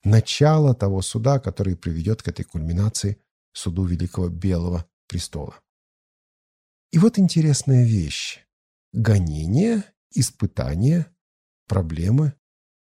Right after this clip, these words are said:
они ведь могут быть даже одни и те же или похожие. Но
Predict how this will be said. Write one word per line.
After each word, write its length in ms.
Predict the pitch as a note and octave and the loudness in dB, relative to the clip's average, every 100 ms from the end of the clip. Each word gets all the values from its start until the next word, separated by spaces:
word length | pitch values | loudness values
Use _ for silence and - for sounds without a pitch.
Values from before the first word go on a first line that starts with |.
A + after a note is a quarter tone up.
| _ - | _ 2
они 180 | C#3+ A3 | 6 6
ведь 140 | - | 4
могут 220 | D#3+ D3 | 2 2
быть 440 | A#2+ A#2 - - D#2 - - | 2 0 -4 -8 -10 -14 -6
даже 520 | F2+ D#3 C#3+ C3+ - _ - | 2 4 4 2 -2 _ -2
одни 540 | A2+ G#2+ A#2 D3 C3+ | 0 4 4 6 4
и 20 | A#2+ | 4
те 260 | - C#3+ | 4 6
же 240 | F#2 D2+ - _ _ _ _ | 6 0 -12 _ _ _ _
или 180 | - C2+ | -8 -8
похожие. 600 | - E2 - G2+ - - _ _ _ _ _ _ - | -8 -4 0 0 -2 -10 _ _ _ _ _ _ -6
Но 320 | E2 D2 | -6 -6